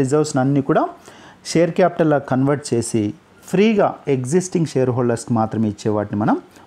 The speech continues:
బోనస్ షేర్స్ అని పిలుస్తాం. కాబట్టి option A is the correct one. Next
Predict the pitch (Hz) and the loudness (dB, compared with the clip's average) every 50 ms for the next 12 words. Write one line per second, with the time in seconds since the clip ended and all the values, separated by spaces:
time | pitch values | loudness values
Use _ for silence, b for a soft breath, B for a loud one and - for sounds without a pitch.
0 | B - 117 113 117 117 120 117 - - - 104 95 - - 98 120 - - - | B -8 -2 -2 0 0 0 -2 -2 -2 -4 -4 -4 -4 -6 -8 -8 -6 -6 -8
1 | 120 - - - - - - _ _ - 127 131 135 127 123 123 117 117 117 - | -8 -8 -10 -12 -12 -12 -14 _ _ -6 -4 -4 -4 -2 0 0 0 0 -2 -2
2 | - 143 139 131 120 117 113 107 110 156 240 - - - 117 98 - - 98 85 | -2 -2 0 2 2 2 0 -2 -2 -4 -6 -4 -4 -4 -4 -4 -6 -8 -8 -8
3 | - - _ - - _ _ _ _ _ _ _ _ _ _ _ _ _ _ - | -8 -12 _ -20 -20 _ _ _ _ _ _ _ _ _ _ _ _ _ _ -20
4 | _ _ - B B B B B B B B B - 165 180 - - | _ _ -18 B B B B B B B B B -4 -4 -4 -2 -2